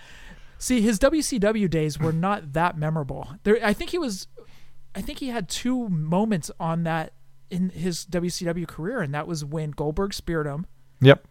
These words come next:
Speaker 1: And he had
Speaker 2: Right.
Speaker 1: the chest plate. And
Speaker 2: Yep.
Speaker 1: his match against, uh, well, a gentleman, we can't really say his name.
Speaker 2: Yeah.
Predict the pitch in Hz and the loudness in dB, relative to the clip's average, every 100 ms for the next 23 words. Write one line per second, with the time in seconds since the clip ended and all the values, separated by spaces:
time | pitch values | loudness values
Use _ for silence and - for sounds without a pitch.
0 | - - 165 151 151 123 185 - 175 - | -18 -6 -2 0 6 6 6 -2 -4 -2
1 | - 147 - - - - - 196 196 202 | -4 -4 -6 -12 -20 -20 -4 4 8 8
2 | 175 190 208 220 185 185 - 185 170 151 | 6 0 0 -2 -2 -4 -4 -4 -2 -2
3 | 143 - - - - _ - 175 170 160 | -6 -12 -20 -20 -20 _ -6 0 0 0
4 | 185 190 170 147 147 165 156 156 - 160 | 0 0 0 -4 -6 -6 -4 -6 -4 -4
5 | 143 139 156 196 190 185 | -4 -4 -4 6 12 12